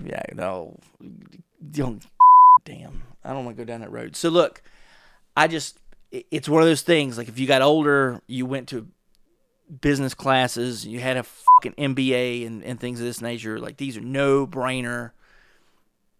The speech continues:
situations to put in front of somebody, especially if you've studied anything about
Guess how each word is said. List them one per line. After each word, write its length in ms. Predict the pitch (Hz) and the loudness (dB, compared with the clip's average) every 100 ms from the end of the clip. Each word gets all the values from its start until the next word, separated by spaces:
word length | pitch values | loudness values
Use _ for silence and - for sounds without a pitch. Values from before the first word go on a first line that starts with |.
| _ _ _ _ _ _ _ _ _ | _ _ _ _ _ _ _ _ _
situations 800 | - 147 - 127 123 117 110 107 | -6 -4 -4 -4 -4 -6 -12 -14
to 80 | |
put 160 | 104 123 | -10 -10
in 60 | 120 | -6
front 240 | 139 131 | -6 -6
of 60 | 113 | -6
somebody, 640 | 117 113 110 110 110 - | -10 -10 -10 -12 -18 -20
especially 600 | - - 185 165 - 120 | -20 -4 -2 -2 -4 -10
if 120 | 113 120 | -10 -12
you've 120 | 110 | -12
studied 320 | - 127 110 | -8 -8 -8
anything 380 | 131 123 113 113 | -12 -12 -12 -12
about 320 | 113 117 | -12 -12